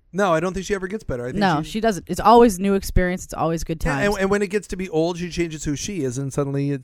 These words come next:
Speaker 2: And
Speaker 1: she
Speaker 2: suddenly
Speaker 1: starts
Speaker 2: it's different.
Speaker 1: over.
Speaker 2: Suddenly
Speaker 1: Yeah.
Speaker 2: it's new again, yeah.
Speaker 1: Yeah, I think that she's constantly, you know. Um, as a side note, Ezri, <clears throat> I think that
Speaker 2: Why
Speaker 1: Ez-
Speaker 2: do you have to do that?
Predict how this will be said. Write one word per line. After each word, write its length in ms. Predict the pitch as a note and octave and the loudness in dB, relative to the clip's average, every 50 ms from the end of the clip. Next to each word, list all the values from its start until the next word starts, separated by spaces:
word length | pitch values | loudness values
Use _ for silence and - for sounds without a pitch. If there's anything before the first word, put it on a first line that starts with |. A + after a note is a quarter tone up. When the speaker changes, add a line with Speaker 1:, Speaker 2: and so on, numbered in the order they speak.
| - | -6
Speaker 2:
And 160 | - G3 G#3 | -6 -6 -2
Speaker 1:
she 60 | F#3+ F#3 | 0 0
Speaker 2:
suddenly 180 | F3+ F#3+ G#3+ | 0 2 4
Speaker 1:
starts 160 | - - - | 6 8 8
Speaker 2:
it's 60 | A#4 - | 8 8
different. 180 | F#3+ E3+ - C3 | 8 6 6 4
Speaker 1:
over. 60 | B2+ | 2
Speaker 2:
Suddenly 200 | - A3 - A#3+ | 4 4 4 4
Speaker 1:
Yeah. 20 | |
Speaker 2:
it's 120 | B3+ - - | 2 0 -2
new 100 | F4+ E4 | -4 -4
again, 240 | G#3+ D#3+ D3 B2 E3 | -4 -4 -4 -6 -4
yeah. 180 | F3+ D#3+ C#3 D3+ | -6 -6 -6 -2
Speaker 1:
Yeah, 160 | D3+ D3+ C3+ | 0 0 0
I 80 | B2+ B2 | 0 -2
think 220 | - D#3 D3+ C3+ | -4 -6 -6 -4
that 100 | - D3 | -6 -6
she's 180 | - D3+ D3 - | -6 -6 -8 -6
constantly, 800 | - - - D3 C#3+ C#3 B2+ - D3+ C#3 B2+ B2+ B2 A#2 A2+ A#2 - _ _ _ _ _ _ _ _ _ _ _ _ _ | -6 -4 -4 -2 -4 -4 -6 -10 -12 -12 -10 -12 -12 -12 -12 -14 -18 _ _ _ _ _ _ _ _ _ _ _ _ _
you 100 | - C3 | -10 -8
know. 200 | B2 A2+ A#2 A#2 - _ _ _ _ _ | -8 -8 -10 -12 -16 _ _ _ _ _
Um, 260 | D#3+ D#3+ D#3 D3 C#3+ - - - | 2 2 2 2 -2 -12 -6 -4
as 160 | D#3+ D#3 D#3 | -4 -2 -2
a 60 | D#3+ | -4
side 260 | - - F#3 F3 F3 | -6 -6 -8 -8 -6
note, 240 | F3 F3 F3+ F#3+ - - _ _ - | -6 -4 -6 -6 -8 -12 _ _ -4
Ezri, 460 | D3+ D#3 D3 D3+ F3+ F#3 G#3 B3+ C#4+ _ _ _ _ _ _ _ _ _ _ _ _ _ _ _ _ _ | -4 -4 -2 -2 -4 -4 -6 -6 -12 _ _ _ _ _ _ _ _ _ _ _ _ _ _ _ _ _
<clears throat> 160 | - C#3+ C3+ - _ _ _ _ _ _ _ _ _ | -14 -12 -12 -14 _ _ _ _ _ _ _ _ _
I 140 | D#3+ E3 F3+ | 2 2 2
think 160 | F3 G3 E3+ | 2 2 0
that 100 | D3+ D#3 | 0 2
Speaker 2:
Why 120 | D#3 C#3+ C#3+ | 4 6 6
Speaker 1:
Ez- 80 | C#3+ | 6
Speaker 2:
do 60 | C4+ | 6
you 60 | B3+ A#3 | 4 0
have 120 | G#3+ - | 0 -2
to 80 | F#3 D#3+ | -4 -6
do 140 | D#3+ D3+ | -6 -6
that? 240 | C#3+ C#3+ C#3+ D3 - | -4 -4 -6 -6 -8